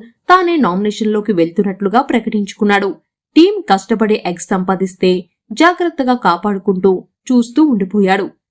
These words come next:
మిగిలిన సభ్యులు ఎగ్స్ ను కాపాడుతుంటే తనకు పట్టనట్టుగా దూరంగా కూర్చున్నాడు. దీంతో అభయ్ తీరుపై ప్రేక్షకులు అసహనం వ్యక్తం చేశారు. ఇక గేమ్ ఆడకుండా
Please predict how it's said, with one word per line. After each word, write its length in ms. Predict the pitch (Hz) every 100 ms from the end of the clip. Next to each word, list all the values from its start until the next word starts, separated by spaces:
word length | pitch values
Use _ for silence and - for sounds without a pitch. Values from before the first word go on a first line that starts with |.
| _ -
మిగిలిన 300 | 277 392 403
సభ్యులు 600 | - 247 220 233 214 226 - -
ఎగ్స్ 300 | 226 - 392
ను 60 |
కాపాడుతుంటే 880 | 359 220 208 202 202 196 190 190 226 _ _
తనకు 200 | 320 302
పట్టనట్టుగా 680 | - 160 160 240 233 233 226
దూరంగా 480 | 254 180 180 202 202
కూర్చున్నాడు. 580 | 202 202 - 208 202 185 - _ _
దీంతో 400 | 196 196 190 202 -
అభయ్ 300 | 165 190 202
తీరుపై 520 | 202 196 190 185 220 - _ -
ప్రేక్షకులు 580 | 370 370 330 320 269 -
అసహనం 460 | 180 180 196 190 202
వ్యక్తం 380 | 196 185 208 202
చేశారు. 380 | 208 208 202 190 - _ _ -
ఇక 160 | 349
గేమ్ 360 | 294 160 185 294
ఆడకుండా 600 | 339 320 311 294 254